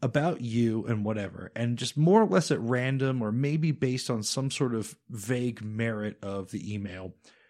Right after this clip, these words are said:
we'll select someone. And I think we're gonna keep talking about this. And I think we should wait until after we come back from aim.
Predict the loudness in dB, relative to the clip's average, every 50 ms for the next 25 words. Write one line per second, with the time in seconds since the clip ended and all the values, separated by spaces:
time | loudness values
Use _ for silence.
0 | _ _ _ _ _ _ -6 0 4 4 6 6 4 2 4 4 4 4 4 0
1 | 0 -2 -4 -2 0 0 0 0 0 -2 -4 -4 -6 -8 -10 -12 -16 _ _ _
2 | -20 -20 _ _ _ _ -4 -2 -2 -2 -2 0 0 0 0 0 0 2 4 4
3 | 4 2 0 -2 -4 -4 -4 -2 0 2 2 0 0 0 -2 -2 0 0 -2 -2
4 | -2 -4 -6 -6 -6 -6 -6 -4 -4 -4 -2 -2 -4 -2 0 0 -2 -2 -2 -4
5 | -2 0 0 0 0 -2 -2 -2 -2 -4 -2 -4 -6 -6 -6 -4 -6 -4 -4 -2
6 | -2 -2 -2 -2 -4 -4 -6 -6 -8 -8 -8 -8 -12 _ _ _ -8 -4 -2 0
7 | 0 -2 -2 -6 -8 -10 -10 -10